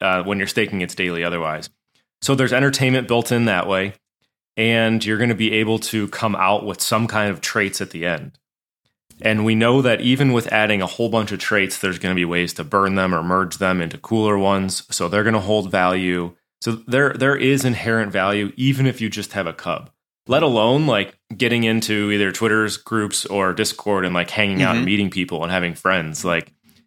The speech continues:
Speaker 1: it's a great community of people.
Speaker 2: Can't I
Speaker 1: So
Speaker 2: still get a
Speaker 1: depends
Speaker 2: rare?
Speaker 1: how you
Speaker 2: I can
Speaker 1: define
Speaker 2: still get a
Speaker 1: value.
Speaker 2: rare technically, right?
Speaker 1: Oh, yeah, yeah. They said that. Even if you're just staking just a cub alone, that it's a base trait, but the base traits can be rare.
Speaker 2: Interesting.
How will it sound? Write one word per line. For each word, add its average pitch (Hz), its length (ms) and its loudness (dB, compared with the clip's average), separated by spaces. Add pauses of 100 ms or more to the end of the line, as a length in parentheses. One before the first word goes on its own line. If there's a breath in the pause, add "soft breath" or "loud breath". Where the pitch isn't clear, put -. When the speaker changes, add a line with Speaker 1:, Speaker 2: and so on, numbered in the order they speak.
(120)
Speaker 1:
it's 113 160 -2
a 120 40 2
great 110 320 -2
community 104 340 -2
of 80 60 -14
people. 196 180 -2
Speaker 2:
Can't 247 160 -2
I 233 80 2
Speaker 1:
So 107 140 0
Speaker 2:
still 202 140 2
get 180 140 -2
a 147 40 0
Speaker 1:
depends 135 300 0
Speaker 2:
rare? - 20 -2
Speaker 1:
how 147 60 0
you 123 100 2
Speaker 2:
I - 20 -4
can - 20 -4 (100)
Speaker 1:
define 113 280 0
Speaker 2:
still 135 260 2
get 151 80 2
a 151 40 0
Speaker 1:
value. 123 140 -2
Speaker 2:
rare 190 200 0
technically, 98 540 -4
right? 120 300 -4 (160)
Speaker 1:
Oh, 143 40 2
yeah, 165 320 2
yeah. 143 320 0 (440)
They 127 100 0
said 151 240 0
that. 82 280 -2 (200)
Even 120 300 4
if 135 180 -2
you're 117 160 2
just - 260 -2
staking 117 460 0
just 113 180 -4
a - 40 -4
cub 107 200 -2
alone, 98 400 0
that 87 220 0
it's - 100 -6
a 104 80 0
base 110 340 0
trait, - 380 0
but 107 140 -4
the 98 80 -8
base 104 260 -2
traits 101 240 -2
can 98 160 -8
be 87 100 -4
rare. - 60 -2
Speaker 2:
Interesting. 78 500 -6